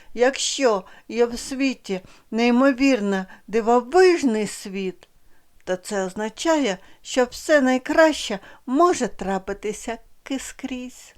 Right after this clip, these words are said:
Наприклад, мармеладки можуть організувати свій хор і будуть їздити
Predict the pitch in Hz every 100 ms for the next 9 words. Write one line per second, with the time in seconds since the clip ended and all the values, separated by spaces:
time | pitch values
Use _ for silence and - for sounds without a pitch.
0 | - - _ _ - _ _ - - _
1 | - 185 196 196 190 196 185 - - 190
2 | 208 220 247 285 330 - - 226 180 -
3 | - 190 208 196 202 - - - - 185
4 | 208 208 220 226 - 247 - 285 285 277
5 | 185 - - - 240 233 269 240 - -
6 | 175 170 175 - - _ _ _ - -
7 | 202 - - 190 180 156 190 185 196 -
8 | 214 233 247 226 - 196 - 196